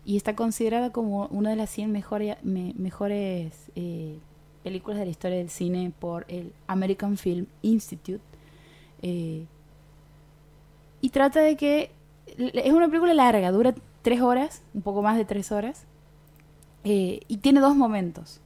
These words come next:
Es como si la película estuviera dividida en dos partes. Hay una primera parte que cuenta el momento previo al casamiento de una pareja, en donde vos ves, por un lado, a todos los amigos del novio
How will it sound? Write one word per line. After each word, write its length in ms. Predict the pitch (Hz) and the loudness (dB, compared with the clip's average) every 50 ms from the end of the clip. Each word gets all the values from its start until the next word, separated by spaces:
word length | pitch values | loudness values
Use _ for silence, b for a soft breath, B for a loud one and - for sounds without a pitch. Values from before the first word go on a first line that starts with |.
| - - - | -20 -12 -10
Es 120 | 214 208 | -10 -8
como 200 | - 214 214 220 | -4 -2 -2 -2
si 240 | 208 - 214 202 196 | -2 -4 -6 -4 -2
la 120 | 196 202 196 | -2 -2 -2
película 260 | - 208 214 233 254 | 0 -2 -2 -2 -2
estuviera 320 | 247 - 247 233 226 233 | -6 -4 -4 -2 -2 -2
dividida 280 | 233 214 208 208 214 220 | -2 -2 0 0 0 0
en 100 | 214 190 | 0 0
dos 120 | 190 190 - | -2 -2 -2
partes. 500 | - 185 170 160 - - 180 - - - b b b b b b b b b b b | -2 -2 -2 -4 -6 -12 -16 -18 -18 -20 b b b b b b b b b b b
Hay 120 | - 208 | 2 2
una 120 | 214 220 202 | 2 4 4
primera 320 | 214 214 233 254 269 240 | 4 4 6 4 4 6
parte 460 | 277 269 277 285 - - 294 311 311 | 6 4 4 4 2 0 -2 -2 -2
que 120 | - 277 - | -4 -6 -2
cuenta 500 | - 220 214 214 226 202 233 240 285 - - - - - - - - - - - - - - - - _ - - _ - - - - | 0 2 2 2 2 0 0 -4 -6 -10 -14 -20 -20 -20 -20 -20 -20 -20 -20 -20 -20 -20 -20 -20 -20 _ -20 -20 _ -20 -20 -16 -8
el 160 | - 214 214 | -4 -2 0
momento 420 | 202 196 196 208 214 226 226 - 220 | 2 2 2 2 2 2 2 0 -2
previo 400 | - - 240 247 269 277 277 262 | -2 0 0 2 2 2 4 2
al 140 | 247 240 233 | 2 0 0
casamiento 840 | - 190 190 - 220 208 214 220 233 240 240 208 233 247 269 320 320 | -4 -6 -4 -4 -4 -2 -2 0 2 2 0 0 -2 -4 -4 -2 -4
de 180 | 226 190 196 | -2 -2 -2
una 220 | 196 190 196 190 180 | -2 -2 -2 -2 -2
pareja, 480 | - 196 196 220 220 - - 277 285 285 | 0 0 2 0 0 0 -2 -4 -2 0
en 120 | 208 196 190 | 0 0 0
donde 360 | 190 190 190 180 175 165 160 | 2 2 2 0 0 -2 -4
vos 200 | 160 165 185 185 | -2 -2 -2 0
ves, 240 | 196 196 208 226 - | 2 0 0 -2 -4
por 200 | - - 196 185 | -6 -6 -4 -4
un 100 | 190 185 | -2 0
lado, 360 | 190 196 202 208 220 247 277 277 b b b b b b b | 2 4 4 4 2 0 -2 -6 b b b b b b b
a 100 | - 190 | -8 -4
todos 180 | - 202 202 | 0 0 0
los 160 | 220 220 208 - | 0 0 -2 -4
amigos 640 | 196 190 196 208 208 208 202 190 190 185 - - - b b b b b b b | -4 -2 -2 0 0 0 0 -2 -4 -6 -12 -18 -20 b b b b b b b
del 400 | - 175 185 180 180 180 185 180 | -8 -6 -4 -4 -4 -4 -4 -4
novio 760 | 175 185 185 196 196 208 214 202 196 190 180 175 175 165 165 | -4 -4 -2 -2 -2 -2 -2 -2 -2 -2 -4 -6 -8 -10 -12